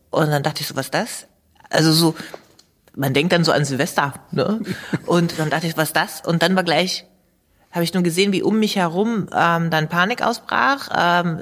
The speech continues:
irgendwie auch ein bisschen, äh, äh, ja, die Kameraden dann auch nicht mehr so wirklich, weil, weil auch wenn man's übt, man reagiert in der Situation anders.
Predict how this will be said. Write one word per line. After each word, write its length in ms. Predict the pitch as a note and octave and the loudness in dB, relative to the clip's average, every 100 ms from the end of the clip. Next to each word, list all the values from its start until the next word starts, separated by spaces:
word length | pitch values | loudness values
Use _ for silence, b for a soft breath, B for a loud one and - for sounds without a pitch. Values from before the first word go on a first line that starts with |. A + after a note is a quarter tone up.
| - | -6
irgendwie 540 | B2+ F#3 F#3 F3+ - | -4 0 0 0 0
auch 240 | D#3 D#3 | 0 0
ein 140 | E3+ E3 | -4 -4
bisschen, 420 | F3 - F3+ D#3+ | -2 0 0 0
äh, 220 | - D3 - - B B B B B B | -4 -8 -8 -14 B B B B B B
äh, 180 | D#3 D3 D3+ D#3 G#2+ | -6 -6 -8 -16 -4
ja, 200 | D3+ F3 | 0 2
die 100 | D#3+ | 2
Kameraden 360 | F3+ F3+ F3+ | 2 2 2
dann 100 | F3+ | 0
auch 80 | - | 0
nicht 160 | G3+ G3 | 2 4
mehr 80 | |
so 240 | F#3 F3 E3 | 2 0 -2
wirklich, 520 | F#3+ A#3+ A#3+ A#3+ - | -2 0 0 -4 -10
weil, 160 | - F3 | -4 -2
weil 220 | F3 F3 - | -2 -4 -4
auch 180 | - G3 | -2 0
wenn 80 | A3 | 4
man's 180 | G3+ F#3+ | 2 4
übt, 360 | B3+ F4 - - | 2 2 0 -2
man 140 | F3+ | 0
reagiert 460 | E3 E3 D#3+ G3+ A#3+ | 2 2 2 0 0
in 80 | |
der 100 | A#3+ | 0
Situation 460 | G#3+ G#3 G#3 G3 G#3 | 0 0 -2 -2 -4
anders. 380 | - B2+ C3+ | -4 -4 -6